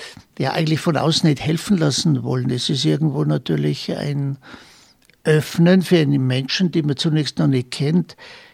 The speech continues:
in einer Situation, wo viele momentan ganz stark mit sich selbst beschäftigt sind. Manchen muss man vielleicht auch erst dazu einen Impuls geben, dass er sich wirklich helfen lässt.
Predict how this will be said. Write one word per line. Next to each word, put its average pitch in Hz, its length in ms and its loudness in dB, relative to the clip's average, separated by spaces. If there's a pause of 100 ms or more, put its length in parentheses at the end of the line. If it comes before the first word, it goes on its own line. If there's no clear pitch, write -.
in 147 180 0
einer 151 200 2
Situation, 151 720 0
wo 139 140 0
viele 143 640 2
momentan 147 640 -2
ganz 151 220 -2
stark 139 260 -2
mit 139 120 -2
sich 143 200 -2
selbst - 260 -4
beschäftigt - 640 -4
sind. 165 300 0 (680)
Manchen 143 420 -2
muss 151 220 0
man 147 180 0
vielleicht 143 480 -4
auch 160 40 0
erst - 360 -4
dazu 165 220 -2
einen 139 120 0
Impuls 165 460 0
geben, 147 180 0
dass 143 160 0
er 143 80 0
sich 131 160 -2
wirklich 147 320 -2
helfen 151 320 0
lässt. - 380 0